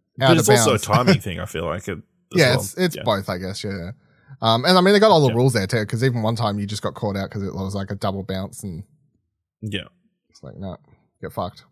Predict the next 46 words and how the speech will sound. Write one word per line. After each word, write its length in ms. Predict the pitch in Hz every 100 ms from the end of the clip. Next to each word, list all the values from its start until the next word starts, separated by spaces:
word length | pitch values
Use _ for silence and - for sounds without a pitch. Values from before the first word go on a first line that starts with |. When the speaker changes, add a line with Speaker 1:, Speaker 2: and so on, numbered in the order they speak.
| -
Speaker 2:
We're 100 | 113
a 40 |
hardcore 460 | 110 120 123 - 151
<laughs> 20 |
tennis 320 | - 120 127
game. 240 | - 117 117
We 60 |
got 100 | 131
all 120 | 131 110
the 80 |
rules 300 | 101 113 117 107
here. 180 | 98 101
We 120 | -
got 80 | 151
Speaker 1:
Yeah. 140 | 117 - 117 127
Speaker 2:
no, 260 | 127 120 107
no 160 | 131
playing 240 | 123 123 107
around." 420 | 104 104 104 - _ _ _ _ -
Um, 260 | 117 117
I 100 | 127
would 120 | 170 -
say 100 | 190
my 100 | 180
least 200 | 135 131
Speaker 1:
But 80 | 185
then 80 | 214
you 60 |
Speaker 2:
favorite 100 | 208
Speaker 1:
can't 120 | 214 208
play 180 | 185
four 380 | 175 - 165 170
people 440 | - 156 143 131 120
tennis. 560 | - 120 87 - - 170
Speaker 2:
No, 120 | 151
yeah, 220 | 139 156
and 80 | 139
Speaker 1:
Yeah. 40 |
Speaker 2:
I 40 | 139
think 120 | 151
that's 160 | 117 -
dumb. 240 | 78 - _
Why 240 | 135 143 156
isn't 160 | 165
there, 140 | 151
d-, 140 | 139